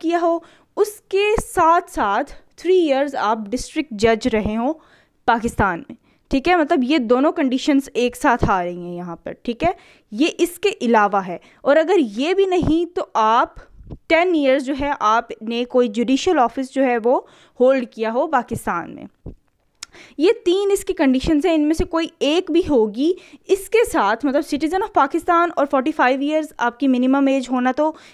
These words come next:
ये तो हर केस में ज़रूरी है, लेकिन उसके बा-, अलावा जो है वो इन थ्री केस म-, में से, कंडीशन में से एक भी होगी तो आप एलिजिबल होंगे।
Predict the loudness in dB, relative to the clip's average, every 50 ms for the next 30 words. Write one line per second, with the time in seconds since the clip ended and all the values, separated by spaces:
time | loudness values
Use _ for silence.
0 | _ -4 -4 0 0 0 0 2 2 2 2 0 0 -4 -4 -2 -2 -2 0 0
1 | 2 2 2 2 2 2 2 2 0 0 -2 -4 -8 -10 -14 -16 -20 -20 -20 -20
2 | _ -2 0 2 2 2 2 0 -2 -4 -4 -12 _ _ _ _ _ _ -2 -2
3 | -2 0 2 2 2 2 4 2 2 2 0 -2 -4 -2 0 2 2 2 2 0
4 | 0 -2 -2 -4 -2 -2 -2 -2 -2 -2 -4 -6 -8 -8 -6 -2 -2 0 0 -2
5 | -4 -6 -8 -6 -2 0 0 0 0 -2 -4 -4 -2 0 0 0 0 -4 -8 -20
6 | -18 -10 -6 -4 -4 -4 -2 0 0 0 0 0 2 2 2 2 0 -2 -8 _
7 | _ -20 -20 _ _ _ 0 2 2 4 4 2 2 2 2 4 4 2 0 0
8 | -2 -4 -4 -2 -2 0 0 0 0 2 2 2 4 2 2 0 -2 -4 -4 -4
9 | -4 -4 -4 -2 0 2 0 0 -2 -4 -12 _ _ _ _ -4 -2 -2 -2 -2
10 | -2 -2 -2 -2 -2 -6 -8 -12 -12 -14 -18